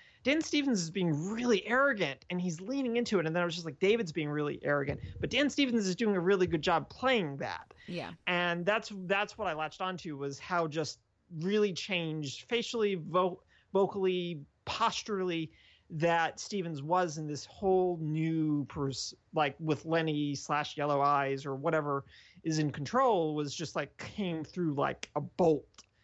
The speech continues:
Speaker 1: And I really, I really appreciated that.
Speaker 2: Uh, yeah, it was, uh, this episode for me was, like, an, a shoot up for him. Like, he's been good, but
Speaker 1: Yeah.
Speaker 2: I thought this was, like, a real stark, uh,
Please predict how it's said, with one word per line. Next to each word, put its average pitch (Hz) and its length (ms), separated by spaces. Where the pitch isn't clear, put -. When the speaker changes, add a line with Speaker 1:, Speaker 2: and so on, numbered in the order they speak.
Speaker 1:
And 147 520
I 175 40
really, 165 520
I 156 40
really 156 240
appreciated - 480
that. - 200
Speaker 2:
Uh, 208 180
yeah, 214 220
it 220 140
was, 226 320
uh, 226 180
this 247 300
episode 226 280
for 214 80
me 185 200
was, 160 280
like, 156 380
an, 156 280
a 185 100
shoot 208 340
up 180 200
for 165 160
him. 143 260
Like, 175 200
he's 240 260
been 240 220
good, 190 480
but 202 120
Speaker 1:
Yeah. 185 80
Speaker 2:
I 220 60
thought 190 240
this 185 200
was, 170 240
like, 160 220
a 120 140
real 170 460
stark, - 560
uh, 131 400